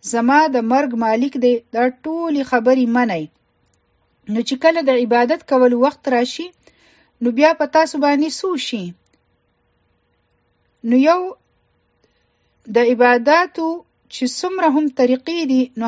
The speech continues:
هغه د بل چا دپاره نه دي. ټول عمر دعاګانې غواړئ چې الله تعالی موږ د دې شرک کولو نه بچ کړي. او د هغې دپاره دا دعا ده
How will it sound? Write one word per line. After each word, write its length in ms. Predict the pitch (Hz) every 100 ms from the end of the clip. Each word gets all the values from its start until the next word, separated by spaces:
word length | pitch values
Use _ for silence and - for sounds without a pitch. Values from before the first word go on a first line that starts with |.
| 233
هغه 160 | 233 285
د 20 | 262
بل 120 | 262 269
چا 100 | 294 269
دپاره 380 | 254 254 247 254 240
نه 60 | 233
دي. 100 | 165 160 _ _ _ -
ټول 220 | 339 370 320
عمر 200 | 285 262 233
دعاګانې 600 | 240 233 233 269 285 277 247
غواړئ 400 | 262 294 277 269 262 _ _ _ _ -
چې 80 | 262 254
الله 200 | 254 254 254
تعالی 280 | 254 254 294 294
موږ 120 | 294
د 60 | 277 247
دې 100 | 277
شرک 200 | - 285 -
کولو 280 | 262 262 277 294
نه 60 | 320 - 190
بچ 180 | 220 220 -
کړي. 220 | 196 180 165 _ _ _ _ -
او 80 | 220
د 20 | 233
هغې 180 | 240 311 311
دپاره 320 | 262 254 240 226
دا 100 | 254 254
دعا 280 | 208 202 202 190
ده 100 | 185